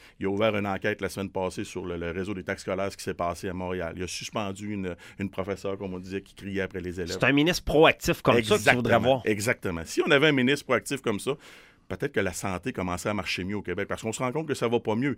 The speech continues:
Speaker 1: Je regarde encore les nouveaux commentaires qu'on a sur le dernier post qu'on vient de faire, puis c'est encore la même chose. «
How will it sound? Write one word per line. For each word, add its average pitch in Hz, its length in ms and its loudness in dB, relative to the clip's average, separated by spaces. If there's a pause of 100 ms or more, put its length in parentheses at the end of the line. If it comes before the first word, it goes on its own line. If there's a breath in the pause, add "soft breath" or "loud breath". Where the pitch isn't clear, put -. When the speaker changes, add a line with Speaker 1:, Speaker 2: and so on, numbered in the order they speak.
(280 loud breath)
Speaker 1:
Je 117 120 2
regarde 131 260 8
encore 131 240 6
les 131 100 4
nouveaux 120 240 4
commentaires 127 540 8
qu'on 110 240 0
a 127 80 2
sur 117 140 -4
le 104 100 0
dernier 110 300 0
post 123 240 -2
qu'on 104 140 -4
vient 92 140 -4
de 85 60 -8
faire, 123 160 -2
puis - 100 -10
c'est 117 80 2
encore 139 220 2
la 120 80 2
même 107 160 0
chose. « 117 280 -4